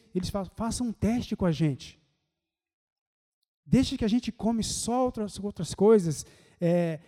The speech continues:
que, que não vão nos contaminar, a gente prefere não, não, não comer essas comidas do rei." E o cozinheiro fica preocupado, porque, "Mas se vocês não comerem o, a comida, que, a comidinha,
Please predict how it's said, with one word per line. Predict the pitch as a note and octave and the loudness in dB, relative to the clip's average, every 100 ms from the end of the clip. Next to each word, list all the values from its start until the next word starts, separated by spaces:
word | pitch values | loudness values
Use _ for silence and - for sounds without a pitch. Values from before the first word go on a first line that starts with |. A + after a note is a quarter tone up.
| _ - | _ -20
que, | - - | -20 -2
que | G3+ | 4
não | G#3 A3 | 4 6
vão | A3 | 4
nos | A3+ | 4
contaminar, | G#3 G3+ G3 D#3+ E3 G#3 A3+ G3+ F#3 | -2 -2 0 0 0 0 0 0 -2
a | F3+ | -2
gente | G3+ - | -2 -2
prefere | A3 - A#3+ A#3+ | -2 2 2 2
não, | A#3+ A#3+ | 0 0
não, | B3 B3 | 0 0
não | A#3 B3 | 0 0
comer | A3 G3+ A#3 | 0 2 0
essas | A3 G#3 | -4 -8
comidas | - G3+ G3+ | -4 -2 0
do | E3+ | 2
rei." | D#3 G#3+ - - _ _ _ _ _ _ _ - | 4 2 0 -14 _ _ _ _ _ _ _ -8
E | |
o | F3 | 2
cozinheiro | G3+ F3+ F#3+ G3+ | 4 6 8 6
fica | - G3+ | 4 0
preocupado, | G#3+ G#3+ A3 - G#3+ A#3+ A3 | 4 4 4 0 -2 -2 -6
porque, | A3+ | -6
"Mas | B3+ | -4
se | C4 | -2
vocês | A#3+ B3+ B3 | -2 0 0
não | |
comerem | B3+ G#3+ F#3 A#3+ C4+ A#3 | 0 2 2 2 2 0
o, | G3 - | 0 -4
a | E3+ | -4
comida, | G3 F#3+ A3+ G#3 | 2 4 6 4
que, | - F#3+ | 0 -4
a | E3+ | -2
comidinha, | G3+ F3+ C3 F3 B3+ A#3 | 0 0 2 4 4 4